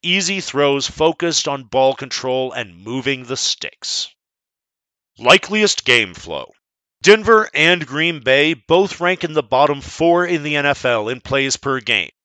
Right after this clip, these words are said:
which on the surface makes this look like an unappealing game. However, they rank thirteenth and twenty-first in the N F L in seconds per snap.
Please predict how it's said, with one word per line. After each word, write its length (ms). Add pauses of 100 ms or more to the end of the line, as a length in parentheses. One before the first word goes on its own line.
which 300
on 240
the 80
surface 640
makes 260
this 280
look 280
like 160
an 120
unappealing 760
game. 400 (400)
However, 540
they 280
rank 240
thirteenth 800
and 220
twenty-first 760
in 100
the 140
N 80
F 200
L 220
in 180
seconds 480
per 180
snap. 480